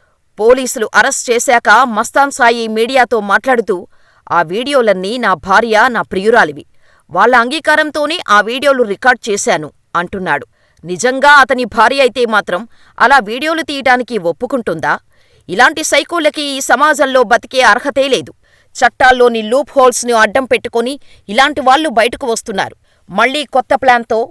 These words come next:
మళ్ళీ వేరే అమ్మాయిలకు వల్లో వేసుకొని వాళ్ళ జీవితాలతో ఆడుకుంటారు. ఎల్లవేళలా తల్లిదండ్రులు ఆడపిల్లలను కాపాడుకోలేరు. కానీ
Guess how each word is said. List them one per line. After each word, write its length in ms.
మళ్ళీ 340
వేరే 320
అమ్మాయిలకు 560
వల్లో 340
వేసుకొని 520
వాళ్ళ 220
జీవితాలతో 760
ఆడుకుంటారు. 680
ఎల్లవేళలా 680
తల్లిదండ్రులు 600
ఆడపిల్లలను 640
కాపాడుకోలేరు. 760
కానీ 280